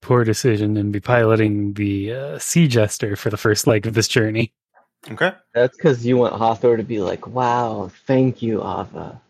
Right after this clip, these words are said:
Speaker 3: Thank you
Speaker 1: Uh,
Speaker 3: for driving this ship here. You did such a good job."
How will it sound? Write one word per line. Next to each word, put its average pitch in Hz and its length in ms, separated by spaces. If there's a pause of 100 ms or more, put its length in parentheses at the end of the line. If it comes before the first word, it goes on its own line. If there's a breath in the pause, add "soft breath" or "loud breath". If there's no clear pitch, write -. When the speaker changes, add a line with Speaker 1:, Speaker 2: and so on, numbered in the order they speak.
(120)
Speaker 3:
Thank 143 360
you 120 400
Speaker 1:
Uh, 107 40
Speaker 3:
for 104 100
driving 104 520
this 101 200
ship - 300
here. 101 220
You 120 160
did 131 280
such - 360
a 117 80
good 98 260
job." - 380